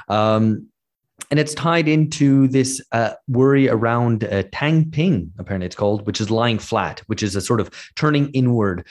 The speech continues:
Um, and this concern, you know, similar thing to the sort of hikikomori in Jap-, Japan of a certain, um, in, in response to the sort of stresses and strains and demands, uh, of modern life, uh, the, the demand to be successful,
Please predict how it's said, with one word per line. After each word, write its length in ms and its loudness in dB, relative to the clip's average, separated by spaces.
Um, 240 0
and 100 0
this 120 -2
concern, 760 0
you 140 0
know, 140 0
similar 360 0
thing 440 0
to 100 0
the 100 -2
sort 180 -6
of 60 -4
hikikomori 540 0
in 80 -2
Jap-, 200 -2
Japan 540 -4
of 160 -2
a 40 0
certain, 640 -2
um, 480 -2
in, 140 2
in 180 0
response 460 0
to 60 -14
the 100 -2
sort 160 -2
of 80 -6
stresses 540 -2
and 120 -4
strains 580 -2
and 200 -4
demands, 640 -2
uh, 220 0
of 120 -2
modern 280 2
life, 440 0
uh, 160 2
the, 360 -2
the 280 -4
demand 340 -2
to 60 -6
be 120 -6
successful, 880 -6